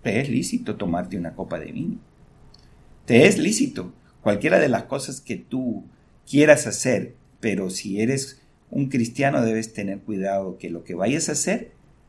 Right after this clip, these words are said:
no afecte el testimonio del Evangelio,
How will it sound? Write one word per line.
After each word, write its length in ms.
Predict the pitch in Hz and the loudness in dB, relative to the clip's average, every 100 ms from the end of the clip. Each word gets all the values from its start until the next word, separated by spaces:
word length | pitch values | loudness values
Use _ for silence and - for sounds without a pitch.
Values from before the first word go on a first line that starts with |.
| - | -16
no 320 | - 101 120 139 | -2 4 6 6
afecte 420 | 139 147 143 113 | 2 -4 -2 -4
el 100 | 92 | -4
testimonio 760 | 92 - 87 95 110 90 80 - _ _ _ _ _ _ - | -6 -6 -4 0 0 0 -6 -14 _ _ _ _ _ _ -12
del 180 | 98 90 | -4 -4
Evangelio, 640 | 85 82 82 113 90 73 | -4 -6 -4 -2 -2 -6